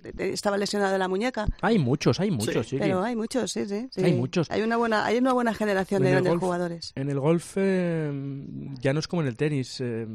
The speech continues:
Speaker 2: hace unos años, que o ganaba Nadal, o ganaba Djokovic, o ganaba Federer. Bueno, ahora ya en el tenis se ha abierto un, un, un poco el abanico, ¿no? Zverev, Medvedev,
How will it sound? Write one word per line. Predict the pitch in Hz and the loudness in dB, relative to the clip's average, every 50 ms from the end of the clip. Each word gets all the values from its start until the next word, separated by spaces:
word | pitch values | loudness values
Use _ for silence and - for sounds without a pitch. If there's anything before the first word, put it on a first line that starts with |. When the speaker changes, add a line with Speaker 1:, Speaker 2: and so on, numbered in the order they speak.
| 101 78 | -10 -10
Speaker 2:
hace | 73 113 104 - 127 | -12 -12 -12 -10 -10
unos | 117 107 104 | -8 -6 -6
años, | 123 131 123 107 - | -4 -4 -4 -4 -4
que | - 117 113 113 | -4 -4 -4 -4
o | 113 | -4
ganaba | 107 113 117 127 139 139 135 | -4 -2 -2 0 0 0 0
Nadal, | 131 131 131 143 170 170 | 0 0 0 0 0 0
o | 139 117 | 0 -2
ganaba | 117 123 135 143 143 | -2 -2 -2 0 0
Djokovic, | 143 139 - 180 185 - - | 0 0 0 0 0 0 -2
o | 127 | -4
ganaba | 113 117 123 127 123 113 | -4 -2 -2 0 -2 -2
Federer. | - 120 117 113 110 | -2 -4 -4 -4 -4
Bueno, | 107 127 131 123 | -4 -4 -4 -2
ahora | 117 120 135 | -2 0 0
ya | 135 131 | 0 0
en | 139 147 | 0 -2
el | 139 | -2
tenis | - 151 139 156 175 - - - - - - - - - - - _ | 0 0 0 0 0 -2 -6 -16 -20 -20 -18 -14 -14 -14 -14 -16 _
se | - - - | -14 -10 -6
ha | 131 | -2
abierto | 123 139 135 127 156 | 0 0 0 0 0
un, | 131 131 131 - | -2 -2 -2 -2
un, | 139 135 123 123 127 120 113 113 | -2 -2 0 0 -2 -2 -4 -4
un | 113 120 | -6 -6
poco | - 135 - 139 | -6 -6 -2 -2
el | 127 | 0
abanico, | 120 110 107 110 110 - 104 | 0 0 0 -2 -2 -2 -2
¿no? | 113 127 | -4 -4
Zverev, | 117 104 107 98 117 123 123 113 - - | -4 -2 -2 0 2 2 2 0 0 -4
Medvedev, | 113 104 95 101 107 107 120 127 127 - | -6 -6 -4 -2 -2 0 2 2 0 -2